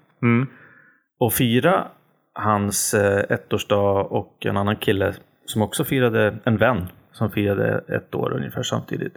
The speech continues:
Speaker 1: Mm.
Speaker 2: Och det är också någonting som jag tycker att, eh, jag åtminstone upplever att jag har blivit, kanske inte bättre på, men uppskattar på ett annat sätt idag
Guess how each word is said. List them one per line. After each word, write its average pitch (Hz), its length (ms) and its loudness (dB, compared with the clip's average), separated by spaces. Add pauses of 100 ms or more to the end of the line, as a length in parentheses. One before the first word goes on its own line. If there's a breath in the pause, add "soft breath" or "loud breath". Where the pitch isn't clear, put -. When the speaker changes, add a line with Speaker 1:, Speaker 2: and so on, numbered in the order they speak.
(140)
Speaker 1:
Mm. 101 260 -4 (500 soft breath)
Speaker 2:
Och 120 280 0 (680)
det 214 240 2
är 226 80 2
också - 360 -2
någonting 175 540 0
som 117 500 0 (680)
jag 120 280 2
tycker - 600 0
att, - 500 -4
eh, 104 220 4 (240)
jag 139 460 2
åtminstone 104 600 0
upplever 101 500 0
att 95 220 -4
jag 104 280 2
har 95 140 -2
blivit, 98 440 -2 (200)
kanske - 220 -6
inte 147 120 0
bättre 170 380 -2
på, 98 180 -2
men 98 160 -2
uppskattar 196 520 0
på 123 80 2
ett 113 120 0
annat 101 220 0
sätt - 420 -2 (680 soft breath)
idag 180 580 2